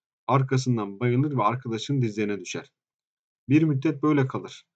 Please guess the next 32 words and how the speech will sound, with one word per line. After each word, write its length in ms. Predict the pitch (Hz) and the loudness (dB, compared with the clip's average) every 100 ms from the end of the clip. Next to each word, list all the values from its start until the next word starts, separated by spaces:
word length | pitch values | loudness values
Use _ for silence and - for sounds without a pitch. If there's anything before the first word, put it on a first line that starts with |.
| _ _ _ | _ _ _
Bir 140 | 113 143 | -2 -2
saat 320 | 131 120 107 | 0 -2 -2
sonra 320 | - 98 113 | -4 -6 -2
gözlerini 400 | 120 117 107 117 | 0 0 -2 -4
açınca 400 | 117 - 139 131 | -4 -4 0 2
arkadaşına, 680 | 110 - 107 - 117 139 135 - _ - | 2 -2 -8 -6 -2 -2 -4 -10 _ -2
'Bana 260 | 123 139 127 | 4 6 4
bir 60 | |
şey 240 | 123 135 123 | 2 2 4
dedin 240 | 127 160 | 4 4
mi?' 140 | 131 | 2
diye 140 | 107 107 | 0 -2
sorar. 360 | - 92 87 _ _ - | -2 -10 -10 _ _ -2
'Evet, 300 | 131 110 - _ _ _ | 2 2 -2 _ _ _
sana 260 | - 131 131 | -4 0 2
üç 200 | 156 135 | 0 -2
kere 280 | 120 123 135 | 0 0 0
kelime-i 460 | 131 123 131 147 | 0 2 2 2
şehadet 440 | 135 123 127 147 131 | 0 0 2 0 -2
getirmeni 500 | 110 - 107 117 131 | -4 -4 -2 0 0
telkin 340 | 110 107 131 | 0 -2 -2
ettim. 440 | 110 - 151 147 - _ _ - | -4 -4 -6 -6 -8 _ _ -8
İki 240 | 131 156 | -2 0
defa 300 | 135 131 143 | 2 2 2
yüzünü 280 | 131 110 127 | 2 4 2
çevirdin. 600 | 127 101 98 110 156 151 - _ _ - | 2 0 -2 0 -2 -2 -10 _ _ -4
Üçüncüsünde 640 | 131 160 139 123 120 139 | -2 0 0 0 0 -2
söylemiyorum 720 | 131 123 120 143 123 107 98 | 0 0 2 4 2 0 -2
diye 160 | 110 123 | 0 0
cevap 320 | 110 107 107 | 0 -2 -4
verdin.' 340 | 95 92 90 | -10 -12 -16
der. 240 | 85 82 | -18 -18